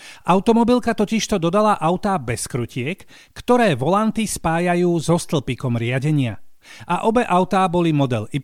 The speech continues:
ktoré sa vyrobili tento rok a obe nemali veľa najazdených kilometrov. Extrémom môže byť až taká situácia, že by úrad stiahol všetky tieto modely z ciest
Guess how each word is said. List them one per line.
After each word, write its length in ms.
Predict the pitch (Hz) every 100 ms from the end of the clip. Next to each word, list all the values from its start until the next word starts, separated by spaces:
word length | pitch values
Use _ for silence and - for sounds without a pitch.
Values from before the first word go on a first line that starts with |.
| - 180 170 208
ktoré 320 | 220 - 254
sa 160 | 233 160
vyrobili 480 | 147 175 165 165 151
tento 320 | 135 139 139
rok 320 | 165 196 - - - -
a 160 | 135 - 202
obe 240 | 202 226
nemali 560 | 208 180 175 160 156 - 120
veľa 320 | 113 202 208 156
najazdených 640 | 120 110 107 117 110 -
kilometrov. 800 | - 143 143 131 - 110 90 - - _ - -
Extrémom 720 | - 202 - 196 185 190 196
môže 320 | 196 175 160
byť 140 | 160 156
až 100 | 139 175
taká 240 | 160 160
situácia, 720 | - 143 143 139 139 170 160 165
že 80 | 208
by 240 | 240 - -
úrad 320 | 294 294 233
stiahol 560 | - - 202 214 214 170
všetky 320 | - 196 226
tieto 320 | 214 208 220
modely 320 | 208 170 190
z 120 | 208 -
ciest 480 | - 113 139 -